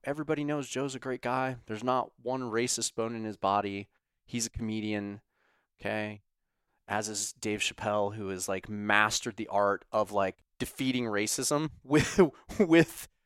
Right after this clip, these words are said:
illuminating all of our, in-, you know, uh, ethnic groups' racist bullshit and making fun of it. So, I mean, I've got nothing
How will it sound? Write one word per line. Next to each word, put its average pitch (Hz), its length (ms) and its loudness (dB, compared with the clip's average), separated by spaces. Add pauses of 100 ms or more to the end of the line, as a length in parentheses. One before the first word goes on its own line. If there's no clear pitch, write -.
illuminating 143 800 6 (160)
all 147 240 8
of 147 100 2
our, 143 400 6
in-, 143 240 -4
you 127 140 -2
know, 120 260 0 (180)
uh, 92 260 -4 (120)
ethnic 131 320 0
groups' - 400 -4 (240)
racist 131 400 2
bullshit 123 500 0
and 104 160 -4
making 117 340 -2
fun 123 340 2
of 85 160 -2
it. - 260 -12 (460)
So, 113 640 4 (120)
I 120 100 -2
mean, 120 360 0 (100)
I've 139 200 4
got 123 180 2
nothing 101 520 -4